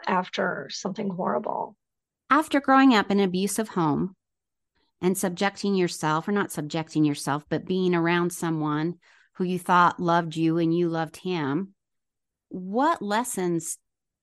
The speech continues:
Speaker 2: did these horrific circumstances teach you? Because hopefully out of all of it, you learned something about yourself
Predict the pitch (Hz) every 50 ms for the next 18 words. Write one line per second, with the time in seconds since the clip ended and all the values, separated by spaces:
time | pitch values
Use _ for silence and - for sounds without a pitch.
0 | _ _ _ _ _ _ _ _ - 196 208 202 180 165 165 - _ _ _ -
1 | 170 165 160 _ _ _ - 196 196 185 180 175 - - - - _ _ _ _
2 | _ _ - - - - - - - - - 214 226 226 - 196 170 - - -
3 | 196 196 196 185 175 170 - - 165 160 160 160 - 156 - - - 202 196 190
4 | - - - - - - - - - - - - - - - - 202 196 202 214
5 | 208 208 - - 269 277 269 - 226 214 202 190 - 185 190 185 175 - - -
6 | 190 202 214 220 214 190 175 180 165 165 - - - 185 185 185 180 170 190 190
7 | 190 190 180 - - 190 185 185 190 180 185 180 170 170 165 165 - 151 147 -
8 | - - 208 214 226 247 254 - - _ -